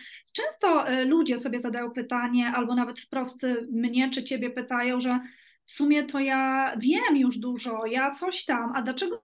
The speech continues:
ja tyle nie zarabiam na tym, co ja robię? Ja nawet jak ostatnio na warsztacie swojej wyszłam na scenę, mówię, Słuchajcie, e, pojawiła się taka Karolina dwa lata temu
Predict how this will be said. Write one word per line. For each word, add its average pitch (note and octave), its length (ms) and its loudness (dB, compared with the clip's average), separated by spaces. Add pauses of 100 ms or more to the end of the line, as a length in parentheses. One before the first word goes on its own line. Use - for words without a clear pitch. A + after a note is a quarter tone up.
(160)
ja C4+ 260 4
tyle A#3 320 -2
nie A#3+ 120 -2
zarabiam A3+ 340 -2
na A3 100 -4
tym, A3 140 -4
co A3 120 -8
ja G#3+ 80 -2
robię? G#3 360 -6 (260)
Ja C4+ 100 2
nawet F4+ 200 4
jak - 180 0
ostatnio D#4+ 400 2
na D4+ 100 8
warsztacie D#4+ 460 -2
swojej D4 180 -4
wyszłam D#4 280 0
na C#4 100 4
scenę, C#4 340 2
mówię, D4+ 200 2
Słuchajcie, D4 520 0 (220)
e, B3 100 -6
pojawiła C#4 280 2
się - 80 0
taka E4+ 220 2
Karolina D4+ 440 2
dwa B3 140 0
lata D4+ 260 -2
temu A#3+ 520 0